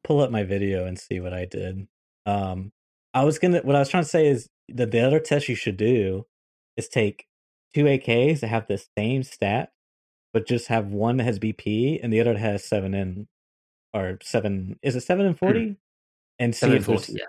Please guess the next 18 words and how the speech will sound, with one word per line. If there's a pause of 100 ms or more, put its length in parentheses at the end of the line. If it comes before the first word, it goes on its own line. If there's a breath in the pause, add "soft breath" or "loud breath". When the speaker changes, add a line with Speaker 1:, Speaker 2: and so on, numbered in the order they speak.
(300)
Speaker 1:
and
see
if
there's
a
difference. (100)
That
would
be
the,
the
third
test (580)
I
would
do.
Speaker 2:
I, (200)
I,